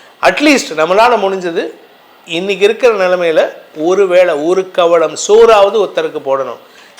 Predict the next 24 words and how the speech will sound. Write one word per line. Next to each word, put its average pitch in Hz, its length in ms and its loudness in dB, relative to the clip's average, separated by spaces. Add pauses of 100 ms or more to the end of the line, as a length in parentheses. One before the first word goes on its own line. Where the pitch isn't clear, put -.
தயிர் 208 340 0
சோறு 170 300 -4
போட்டுட்டு 151 380 -8
வாங்க. 135 340 -4
உங்க 139 320 -6
வாழ்க்கையில 175 800 -2
மாற்றங்களை 175 880 -4
உணர்வீர்கள். 147 680 -4 (360)
மனசார 240 520 4
போடணும். 147 400 -2 (300)
"நான் 135 260 -6
தப்பு 143 240 -4
பண்ணினேன், 165 500 -4
அந்த 139 320 -10
தப்புக்கு 180 420 -2
பிராயச்சித்தமா 185 800 0
இந்த 156 140 -8
சாப்பாடு 156 420 -2
போடுறேன். 147 380 -2 (420)
நான் 160 240 -2
தப்பு 190 260 2
பண்ணினதுக்கு 214 640 -2 (120)
பிராயச்சித்தமா 190 720 0
பண்றதுனால 170 640 -2